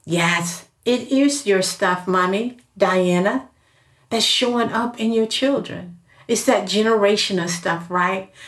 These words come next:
Those generational habits and patterns, right? Okay, I get that. I passed it on to them. Now they get to heal it.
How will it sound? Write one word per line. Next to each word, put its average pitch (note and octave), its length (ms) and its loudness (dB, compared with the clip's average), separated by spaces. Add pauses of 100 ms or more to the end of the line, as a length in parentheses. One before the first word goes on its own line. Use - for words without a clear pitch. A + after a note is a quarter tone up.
(120)
Those G3+ 240 0
generational G3 720 2
habits F#3 580 -2
and E3+ 200 -4
patterns, G3 640 -4
right? F#3 360 -4 (340)
Okay, F#3 540 0 (180)
I G#3+ 120 0
get F3+ 200 0
that. E3 400 -6 (400)
I F#3 140 2 (100)
passed - 400 0
it G3+ 140 0
on F3 260 -2
to F#3+ 100 -2
them. D3+ 540 -2 (240)
Now E3 280 0
they E3 200 -2
get D#3 280 -6
to D#3 80 -8
heal C#3 320 -4
it. D#3 140 -12